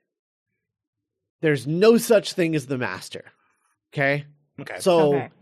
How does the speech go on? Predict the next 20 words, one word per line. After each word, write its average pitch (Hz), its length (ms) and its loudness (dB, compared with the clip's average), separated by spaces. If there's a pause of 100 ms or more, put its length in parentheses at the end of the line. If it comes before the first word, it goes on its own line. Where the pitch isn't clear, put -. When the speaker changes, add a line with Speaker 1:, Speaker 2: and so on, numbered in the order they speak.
(240)
Speaker 1:
all 208 340 4
of 208 220 0 (240)
the 185 160 4
established 196 560 0
continuity 170 560 0
that 151 120 2
we 143 120 -2
get 143 240 -2
later 139 320 0
on 104 300 -8
doesn't 156 320 0
exist. - 420 -10
Never 139 240 -4
happened. - 400 -16 (400)
Speaker 2:
Cool. - 260 -10 (140)
Speaker 1:
Okay. 101 180 -12 (320)
All 131 80 -10
right. 120 280 -4
So - 400 -2 (1120)
what 208 360 0